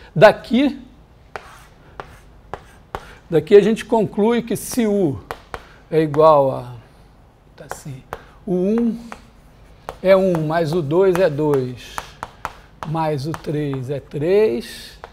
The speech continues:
e V igual a V um é um, mais V dois é dois, mais V três é três, então, produto escalar de U por V é igual a um V um,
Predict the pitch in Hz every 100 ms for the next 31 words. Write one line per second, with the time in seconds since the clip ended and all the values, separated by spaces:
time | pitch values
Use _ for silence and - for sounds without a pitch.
0 | - - - - 160 127 156 180 156 143
1 | 160 151 131 180 165 196 208 190 160 147
2 | 131 113 - - - - - - - -
3 | 175 151 160 143 139 165 139 156 147 135
4 | 151 131 143 131 123 127 - - - -
5 | - - - - - 170 165 147 113 156
6 | - 151 143 139 123 143 - 170 156 208
7 | 226 190 196 - 165 180 202 - - -
8 | - - - - - - 165 156 170 -
9 | 196 156 147 131 - - - - - -
10 | - - - - - - - - - -
11 | 170 139 151 147 208 143 135 180 202 202
12 | 143 147 151 165 170 175 143 160 151 196
13 | 226